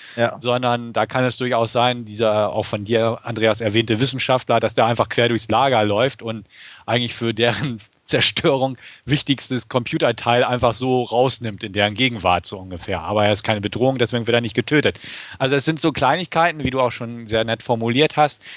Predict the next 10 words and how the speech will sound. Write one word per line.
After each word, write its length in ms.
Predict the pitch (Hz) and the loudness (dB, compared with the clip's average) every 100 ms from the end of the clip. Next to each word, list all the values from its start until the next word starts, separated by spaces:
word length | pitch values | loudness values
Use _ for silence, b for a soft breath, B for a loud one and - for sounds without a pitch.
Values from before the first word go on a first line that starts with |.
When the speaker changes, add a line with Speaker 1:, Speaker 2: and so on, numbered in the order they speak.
| B - | B -6
Speaker 2:
die 80 | 131 | -2
zwar 280 | - 120 117 | 0 4 4
jetzt 220 | 120 - | 2 0
nicht 200 | 127 120 | -4 2
wirklich 420 | 135 - 127 - | 0 2 0 0
orgi-, 320 | 127 117 110 - | 0 0 -2 0
also 220 | 120 107 | 0 4
jetzt 400 | 104 95 - - | 2 0 -8 -2
tiefgründig 680 | 175 190 - 170 110 101 | -2 0 0 0 0 -2
oder 380 | 110 98 95 92 | -2 0 2 0